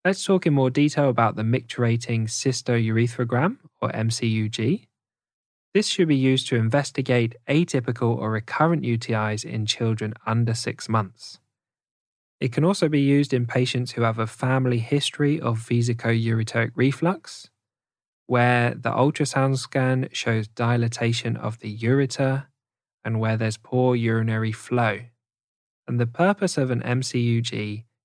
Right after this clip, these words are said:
is to diagnose vesicoureteric reflux. Performing the scan involves catheterizing the child, injecting contrast into the bladder, and taking a series of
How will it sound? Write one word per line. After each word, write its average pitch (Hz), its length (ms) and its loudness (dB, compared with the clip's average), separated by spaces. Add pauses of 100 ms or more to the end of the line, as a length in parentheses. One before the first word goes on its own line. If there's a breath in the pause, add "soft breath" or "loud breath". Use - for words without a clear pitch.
is 113 180 -4
to 110 380 -4 (260)
diagnose 120 720 0 (180)
vesicoureteric 113 1200 0
reflux. - 720 -10 (1120)
Performing 190 460 4
the 147 100 2
scan 170 480 0
involves 113 480 0
catheterizing 135 840 0
the 123 60 0
child, 151 480 0 (200)
injecting 117 600 0
contrast 131 680 0
into 110 180 -4
the 110 80 -4
bladder, 131 580 0 (100)
and 117 80 -10
taking 139 420 -2
a 113 80 -2
series 139 560 2
of 113 140 -4